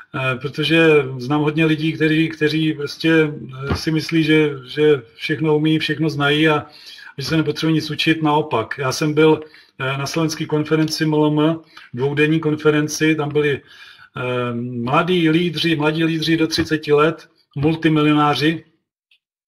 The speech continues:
eh, nebo dolaroví milio-, milionáři, kteří třeba v sedmadvaceti nebo dokonce, eh, jeden z nich ve čtyřiadvaceti, eh, měl tak neomezené prostředky, že, že začal stavět v Africe školy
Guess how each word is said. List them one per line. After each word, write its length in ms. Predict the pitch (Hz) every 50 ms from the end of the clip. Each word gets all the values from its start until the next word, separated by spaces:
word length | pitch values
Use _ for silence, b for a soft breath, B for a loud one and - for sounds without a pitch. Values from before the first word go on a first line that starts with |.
| _ _ _ - - - 123
eh, 260 | 120 113 113 110 107
nebo 180 | 113 113 123 123
dolaroví 460 | 117 131 139 147 147 156 156 160 151
milio-, 300 | 147 147 143 147 113 139
milionáři, 680 | 139 139 147 147 147 147 147 143 135 160 165 160 160 B B B B B B B B B -
kteří 400 | 151 143 151 170 165 151 - B B B B B
třeba 220 | B - 160 160 147
v 40 | -
sedmadvaceti 800 | - 175 165 160 170 165 156 160 156 - 165 165 160 - 165 160
nebo 320 | 160 151 156 151 143 139
dokonce, 460 | 143 143 - 170 160 - - 165 147
eh, 560 | 139 131 120 120 117 - _ _ _ _ 117 117 117 123 120 110 117 131 127
jeden 240 | 131 147 147 151 151
z 80 | 147
nich 240 | 160 156 - - -
ve 240 | 143 135 131 143 143
čtyřiadvaceti, 1120 | - - - 180 185 190 175 156 160 156 156 - 170 165 165 - 165 170 180 185 - - B B B B B B B B B B B B B B -
eh, 460 | 135 135 135 135 135 135 135 135 135
měl 600 | 135 135 139 143 143 151 160 165 165 165 151 139
tak 320 | 127 - - 160 151 151 -
neomezené 560 | 160 165 175 180 180 175 156 180 175 175 170
prostředky, 640 | - 165 151 - - - 170 160 - - - 185 170
že, 260 | 156 175 175 170 151 - B B B B B B B B
že 400 | 135 127 135 160 165 165 165 160
začal 340 | 135 156 156 - 180 180 160
stavět 380 | - - - 156 160 175 165 -
v 100 | - 156
Africe 420 | 156 - 165 170 - - - 165
školy 680 | - - - - _ - 165 165 175 180 180 175 -